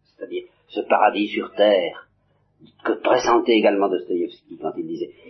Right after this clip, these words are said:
Si chacun, si on pouvait comprendre que nous sommes tous coupables de tout pour tous,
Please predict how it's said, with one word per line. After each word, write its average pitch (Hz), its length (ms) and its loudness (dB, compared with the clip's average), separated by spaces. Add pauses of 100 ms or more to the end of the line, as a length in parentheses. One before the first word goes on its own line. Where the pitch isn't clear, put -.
Si - 640 -2 (760)
chacun, - 560 -2 (400)
si - 100 -2
on 92 80 0
pouvait 120 220 2
comprendre 131 600 4
que 117 80 0
nous 117 120 4
sommes 113 320 0
tous 165 580 2
coupables 113 460 4
de 107 200 0
tout 117 160 2
pour - 220 -4
tous, - 640 -6